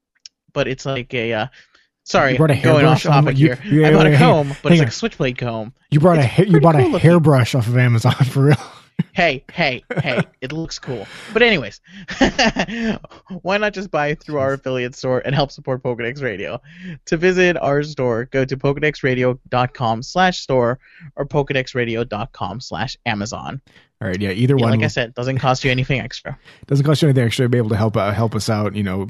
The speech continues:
Speaker 2: supporting us with, like, the fees and stuff that we have to pay for, uh, with keeping up the website, keeping up, uh, all the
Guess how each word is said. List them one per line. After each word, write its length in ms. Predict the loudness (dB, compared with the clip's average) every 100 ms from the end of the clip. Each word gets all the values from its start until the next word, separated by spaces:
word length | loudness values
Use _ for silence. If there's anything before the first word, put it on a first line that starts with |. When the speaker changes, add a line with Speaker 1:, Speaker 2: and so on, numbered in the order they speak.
| -12
Speaker 2:
supporting 400 | -8 -2 -2 -2
us 140 | -4
with, 100 | -6
like, 80 | -6
the 80 | -6
fees 240 | -6 -6
and 100 | -6
stuff 180 | -6 -4
that 100 | -2
we 60 |
have 100 | -4
to 80 | -6
pay 180 | -6 -6
for, 340 | -4 -4 -4
uh, 300 | -4 -6 -6
with 300 | -8 -8 -8
keeping 200 | -6 -6
up 80 | -6
the 80 | -4
website, 460 | -4 -4 -4 -4 -6
keeping 300 | -8 -6 -6
up, 180 | -6
uh, 220 | -6 -6 -6
all 160 | -6
the 260 | -6 -8 -10